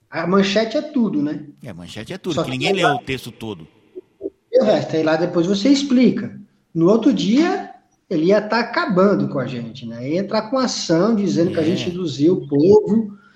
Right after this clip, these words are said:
Speaker 1: e o caramba quatro, sendo que a matéria tá lá pra ser lida, né?
Speaker 2: Uhum.
Speaker 1: Até porque você não tem na manchete, é, é, o, o tempo suficiente, o espaço suficiente pra colocar o que precisa.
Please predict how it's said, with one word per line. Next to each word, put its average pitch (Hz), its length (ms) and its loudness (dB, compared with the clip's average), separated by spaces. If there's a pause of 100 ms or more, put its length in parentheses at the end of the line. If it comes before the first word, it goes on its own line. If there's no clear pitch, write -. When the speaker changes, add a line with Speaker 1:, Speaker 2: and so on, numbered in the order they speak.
(220)
Speaker 1:
e 160 80 8
o 175 60 8
caramba 185 400 2
quatro, 175 400 -2
sendo 156 240 -4
que 208 120 -6
a 202 40 -2
matéria 214 460 -2
tá - 120 -4
lá 214 140 0
pra 247 140 -2
ser - 180 -4
lida, 190 380 -2
né? - 180 -10 (460)
Speaker 2:
Uhum. 92 80 -12
Speaker 1:
Até 92 160 -4
porque 160 280 -4
você 180 280 -2
não 233 100 2
tem 226 480 -2
na 165 120 2
manchete, 175 840 -2 (440)
é, 156 500 -2
é, 156 160 2 (240)
o, 156 260 -4 (600)
o 151 60 -4
tempo 160 320 0
suficiente, 196 840 2
o 190 40 4
espaço 180 520 -2
suficiente 165 800 -6
pra 202 160 -6
colocar 214 480 -2
o 196 60 0
que 196 100 -8
precisa. 175 480 0